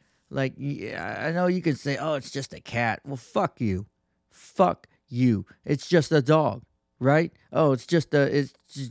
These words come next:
just your family member, bitch." Anyways, so I was very passionate about it, right?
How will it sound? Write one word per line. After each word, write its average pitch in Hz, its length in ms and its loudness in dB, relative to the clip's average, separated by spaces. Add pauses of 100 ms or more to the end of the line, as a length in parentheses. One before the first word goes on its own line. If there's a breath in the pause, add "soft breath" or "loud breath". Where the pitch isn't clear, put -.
(160)
just 170 320 0
your 151 120 2
family 151 420 2
member, 101 400 -2 (640)
bitch." - 320 2 (180)
Anyways, 151 440 2 (220 loud breath)
so - 180 4
I 226 40 8
was 226 140 2
very 233 220 4
passionate 147 560 0
about 101 240 -4
it, 107 100 -10
right? 135 260 0